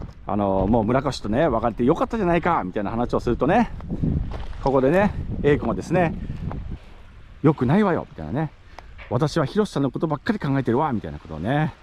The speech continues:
ここでね、A子が言うわけですね。「手つないで」みたいなね。あのー、ひろしさんがね、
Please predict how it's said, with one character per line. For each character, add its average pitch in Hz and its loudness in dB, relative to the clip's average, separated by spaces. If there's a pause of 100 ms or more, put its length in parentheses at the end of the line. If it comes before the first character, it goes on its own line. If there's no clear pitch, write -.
(800)
こ 120 -2
こ 156 4
で 165 2
ね、 180 -2 (640)
A 165 4
子 - -10
が 95 -2
言 120 -4
う 185 -2
わ 240 -2
け - -18
で 233 -4
す - -2
ね。 208 0 (480)
「手 226 2
つ 190 -6
な 208 0
い 214 0
で」 208 0 (180)
み 107 -10
た 85 -6
い 78 -6
な 80 -6
ね。 123 -2 (680)
あ 92 -6
の 92 -2
ー、 - -12
ひ - -4
ろ 143 4
し - -4
さ - -8
ん 85 -6
が 87 -4
ね、 147 0